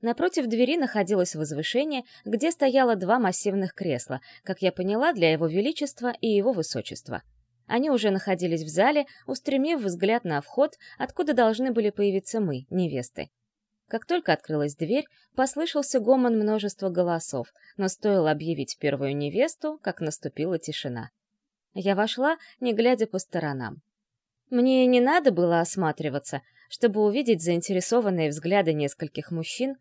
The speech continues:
оценивающие женщин. Да, к невестам на отборе сейчас самое пристальное внимание. Мои мысли подтвердил зависший напротив меня летательный аппарат,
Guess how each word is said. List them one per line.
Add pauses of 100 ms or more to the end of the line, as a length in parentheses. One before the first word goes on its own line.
(220)
оценивающие
женщин. (720)
Да,
к
невестам
на
отборе
сейчас
самое
пристальное
внимание. (520)
Мои
мысли
подтвердил
зависший
напротив
меня
летательный
аппарат,